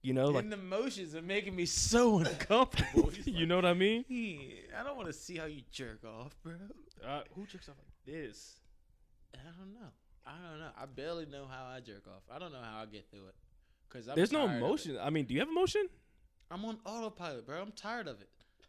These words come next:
Speaker 1: That's
Speaker 2: I
Speaker 1: what I'm
Speaker 2: hate
Speaker 1: saying. You just
Speaker 2: every time the semen demon summons me, I
Speaker 1: So you,
Speaker 2: fucking
Speaker 1: you don't
Speaker 2: buckle.
Speaker 1: have, you don't have fun with it. I feel like you have to
Speaker 2: Yeah.
Speaker 1: keep the spice up, you know, like a old, like a marriage.
Speaker 2: What is wrong with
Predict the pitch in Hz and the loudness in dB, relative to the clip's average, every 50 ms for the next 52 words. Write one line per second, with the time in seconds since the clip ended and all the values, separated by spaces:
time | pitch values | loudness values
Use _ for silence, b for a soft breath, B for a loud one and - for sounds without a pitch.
0 | - - _ - 247 269 - 233 220 208 220 - 196 202 220 247 247 208 190 180 | -20 -20 _ 0 4 6 6 6 6 4 2 4 4 6 8 8 8 8 6 6
1 | 175 185 175 170 175 165 190 240 254 294 277 - - 262 262 254 247 226 208 175 | 6 4 4 4 2 2 2 0 0 -2 -4 -4 -4 -4 -4 -4 -4 -6 -6 -8
2 | - - 190 214 220 220 220 214 185 208 208 202 202 202 190 - - - 185 185 | -8 -8 -8 -8 -8 -8 -8 -10 -10 -10 -10 -10 -10 -10 -12 -12 -12 -12 -10 -10
3 | 190 208 208 196 202 214 226 240 247 233 - _ _ _ - - - - - - | -10 -10 -10 -10 -10 -10 -10 -10 -12 -14 -18 _ _ _ -20 -20 -20 -20 -20 -20
4 | _ _ _ - 165 156 135 131 _ - - _ _ _ - - - - - - | _ _ _ -14 -14 -14 -16 -20 _ -20 -20 _ _ _ -20 -20 -20 -20 -20 -20
5 | - - - 160 151 151 170 165 139 147 214 240 156 160 143 127 - - 120 127 | -14 -6 -4 -2 -2 -2 -2 -4 -2 2 2 2 4 2 0 -2 -4 -6 -8 -4
6 | 135 135 131 - 269 - - 123 120 113 107 - 90 87 73 - - - - - | -4 0 2 2 2 2 2 0 -2 -4 -6 -8 -10 -10 -12 -12 -16 -20 -20 -20
7 | - - - - - b b b b b b b b b b - _ _ _ _ | -20 -20 -20 -20 -20 b b b b b b b b b b -20 _ _ _ _
8 | _ _ - 214 - 370 359 269 233 233 220 190 131 - 190 180 147 - - - | _ _ 0 2 4 4 6 6 6 6 4 4 2 2 4 4 2 0 -2 -2
9 | - 107 151 165 - 123 101 101 104 107 113 123 139 147 131 117 110 98 - - | 0 0 0 -2 -2 -6 -8 -8 -8 -6 -4 -2 -2 -2 -2 -4 -6 -6 -6 -4
10 | 117 131 127 - 101 107 107 104 104 101 107 120 139 165 - - - - - - | -2 -2 -2 -4 -6 -6 -6 -6 -6 -6 -4 -4 -4 -6 -4 -2 -2 -2 -2 -4
11 | - - 190 180 - - - - 147 156 - - - | -8 -14 -12 -14 -16 -18 -18 -18 -20 -20 -20 -20 -20